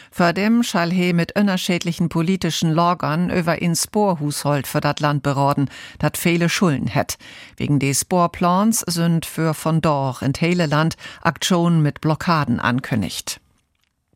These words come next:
Berlin. Das Kabinett befasst sich von dort mit den Plans und Dolsetten von Steuern für Pendler und Gastronomen.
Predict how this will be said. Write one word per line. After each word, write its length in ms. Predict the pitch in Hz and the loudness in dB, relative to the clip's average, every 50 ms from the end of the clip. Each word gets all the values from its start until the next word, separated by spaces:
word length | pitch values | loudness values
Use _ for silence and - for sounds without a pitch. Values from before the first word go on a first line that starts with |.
| _ _ _ _ _ _ - | _ _ _ _ _ _ -2
Berlin. 520 | - 156 151 151 175 180 156 135 117 107 - - - - - - - - - - _ - | 0 2 4 4 4 4 4 2 0 -2 -6 -14 -20 -20 -20 -20 -20 -20 -20 -10 _ -2
Das 100 | 175 - | -2 0
Kabinett 520 | - - 185 185 185 180 160 151 - - | 0 0 2 4 4 4 2 0 0 -2
befasst 440 | - 165 147 - - 165 165 - - | -2 -4 -2 0 0 0 0 0 -2
sich 200 | - 156 147 - | -4 -4 -4 -2
von 220 | - 165 160 156 | 0 0 2 2
dort 260 | 156 143 143 139 - | 2 2 0 0 0
mit 180 | - 151 151 - | -2 -2 -2 -2
den 140 | 160 143 - | -2 -4 -2
Plans 460 | - - 160 156 165 175 190 - - - | -2 0 0 2 2 0 0 -2 -2 -2
und 220 | 156 156 151 - | 0 0 0 2
Dolsetten 640 | 151 139 151 175 185 185 185 170 - - 180 170 151 | 0 0 0 0 -2 0 -2 -2 -2 0 -2 -2 0
von 200 | - - 151 151 | 0 -2 -2 -2
Steuern 520 | - - - 180 180 190 202 208 208 202 | -2 -2 0 0 0 2 2 2 0 0
für 200 | - - 151 139 | -2 -2 -4 -4
Pendler 540 | - - - 170 170 160 - 160 160 156 - | -4 -2 -2 0 0 0 0 0 -2 0 0
und 140 | - 160 - | 0 -2 -2
Gastronomen. 680 | 143 143 - - - 151 147 151 151 139 131 - | -2 -4 -4 -2 0 2 2 2 2 2 0 -2